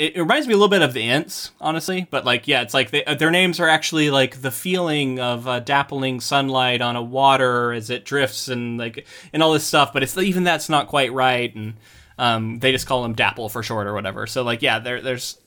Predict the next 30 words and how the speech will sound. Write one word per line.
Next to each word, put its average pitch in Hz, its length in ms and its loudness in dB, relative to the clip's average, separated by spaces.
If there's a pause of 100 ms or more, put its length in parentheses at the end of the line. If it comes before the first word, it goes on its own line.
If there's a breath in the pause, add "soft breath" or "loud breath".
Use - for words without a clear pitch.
(120)
it, 143 220 -8
it's - 220 -6
interesting 151 420 -2
they, 123 200 -2
like, 107 120 -4
shorten 135 320 -2
it 123 80 -8
down. 120 640 0
Um, 117 320 -2
but 156 200 -2
yeah, 208 180 4
I 117 140 4
like 160 300 2
the - 100 4
way, 139 340 2
the 131 140 -2
way 160 360 4
Robert 160 260 0
Jordan 135 340 -6
conceptualizes 120 1300 -6 (600)
the 127 200 -2
w-, 120 320 -8 (180)
you 127 120 -6
know, 113 100 -2
the 107 120 -6
way 117 260 2
that 110 180 -8
these 113 220 -8
wolves 113 420 -4
think, - 580 -6